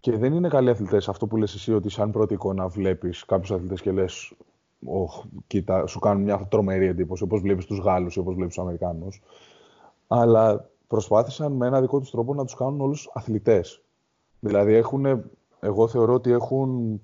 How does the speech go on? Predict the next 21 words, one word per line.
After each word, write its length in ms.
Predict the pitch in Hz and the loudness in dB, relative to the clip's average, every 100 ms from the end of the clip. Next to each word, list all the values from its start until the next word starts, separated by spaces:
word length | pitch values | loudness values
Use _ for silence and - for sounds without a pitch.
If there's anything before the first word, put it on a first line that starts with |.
| - | 0
πάρα 220 | 110 120 | 4 4
πολύ 260 | 110 110 | 2 2
έντονο 480 | 117 117 127 131 127 | 2 2 0 0 -2
το 840 | 120 104 98 95 95 95 90 82 82 | -2 -2 -2 -2 -2 -6 -6 -8 -4
ατομικό 540 | 101 107 101 98 120 | -2 0 0 2 2
στοιχείο 600 | 117 98 - 107 123 139 - - - _ | 2 -2 0 2 2 0 -6 -20 -20 _
στον 220 | - - | -10 -2
ομαδικό 400 | 110 107 101 104 | 2 4 2 2
αθλητισμό. 580 | 113 104 98 95 92 80 _ _ _ _ _ _ _ - _ _ _ | 0 0 -8 -8 -8 -10 _ _ _ _ _ _ _ -20 _ _ _
Δηλαδή, 300 | 98 90 95 | -6 0 2
οι 40 | |
αθλητές 760 | 101 104 95 101 104 - - _ _ _ _ _ | 0 -2 -2 0 0 -2 -16 _ _ _ _ _
δουλεύουν 460 | 95 95 101 107 95 | -8 -4 -4 -4 -2
πάρα 240 | 107 107 | 2 2
πολύ 200 | 98 101 | 0 -2
καλά 320 | 104 98 104 | -2 0 0
ατομικά 760 | 101 101 92 90 92 104 135 135 _ _ _ _ - | 0 -4 -8 -6 -2 -2 -2 -8 _ _ _ _ -4
μέσα 300 | 107 117 117 | 0 2 0
στον 140 | 90 90 | -6 -8
ομαδικό 380 | 85 85 - | -6 -8 -8
αθλητισμό. 560 | 82 85 87 87 87 82 | -10 -10 -12 -12 -14 -16